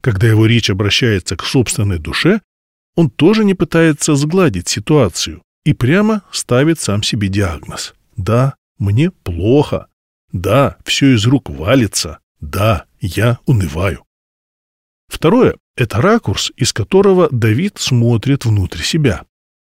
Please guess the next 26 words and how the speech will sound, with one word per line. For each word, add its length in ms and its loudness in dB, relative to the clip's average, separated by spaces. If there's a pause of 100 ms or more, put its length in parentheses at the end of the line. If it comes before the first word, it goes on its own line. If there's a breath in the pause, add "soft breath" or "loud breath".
(280)
Это 340 0
не 500 4 (220)
«когда 500 0
же 160 2
мне 280 2
сделают 460 0
хорошо?» 520 -4 (540)
и 360 2
не 460 2 (380)
«всё 340 2
пропало», 680 -2 (680)
и 80 -2
тем 240 2
более 560 2
не 400 0 (320)
«в 140 -2
жизни 680 0
нет 360 0
гармонии 680 -2
и 140 -6
счастья». 640 -8 (680)
Его 300 -4
ракурс, 480 -4 (440)
с 100 -12
позволения 520 2
сказать, 560 -2